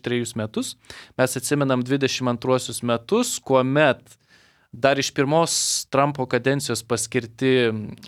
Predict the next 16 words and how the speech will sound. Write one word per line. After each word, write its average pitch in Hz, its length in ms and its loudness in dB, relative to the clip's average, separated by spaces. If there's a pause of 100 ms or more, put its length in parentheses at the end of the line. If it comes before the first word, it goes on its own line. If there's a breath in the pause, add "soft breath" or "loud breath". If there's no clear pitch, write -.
(140)
Amerikos 127 540 0
aukščiausiojo 120 520 -2
teismo 123 320 -2
teisėjai 175 500 0 (440 loud breath)
tiesiog 143 380 0 (120)
aukštyn 190 480 0
kojom 139 540 2
apvertė 120 560 0
tą 117 180 2
vadinamą, 123 440 0
e, 117 160 0 (520)
Roe 143 240 6
versus 131 460 0
Wade, 135 340 2 (220)
e, 117 100 -4
bylą, 170 480 0